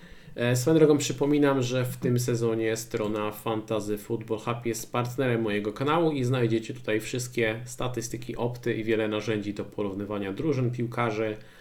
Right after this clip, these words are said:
oraz planowania transferów na następne kolejki. Aktualnie trwa promocja z okazji Black Friday i zakładając konto z... Mam nadzieję, że jeszcze trwa. Wydaje mi się, że jeszcze trwa. E, z tego co pamiętam chyba trwa, bo nie było informacji, że nie trwa, więc, e, a chyba bym dostał.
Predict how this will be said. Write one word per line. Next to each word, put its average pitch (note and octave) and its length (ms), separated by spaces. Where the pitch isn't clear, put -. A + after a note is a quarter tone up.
oraz B2+ 220
planowania A#2+ 380
transferów A#2 500
na G#2+ 80
następne G#2 440
kolejki. B2+ 440
Aktualnie B2+ 400
trwa B2 180
promocja B2 520
z - 80
okazji G#2+ 340
Black G#2 240
Friday B2+ 460
i C#3+ 140
zakładając A#2+ 640
konto A2 600
z... G#2+ 340
Mam A#2+ 120
nadzieję, D#3 260
że A2+ 60
jeszcze - 180
trwa. - 380
Wydaje F#3 200
mi G#3 60
się, F#3 60
że D#3 60
jeszcze C#3 180
trwa. G#2 440
E, G#2+ 400
z - 40
tego E3 160
co E3+ 80
pamiętam C3 300
chyba G#2+ 180
trwa, - 220
bo A2+ 120
nie C#3 120
było D3+ 120
informacji, B2+ 440
że G#2+ 80
nie F2+ 140
trwa, - 220
więc, G#2+ 480
e, G#2+ 160
a A#2 80
chyba D3 200
bym A#2 140
dostał. - 360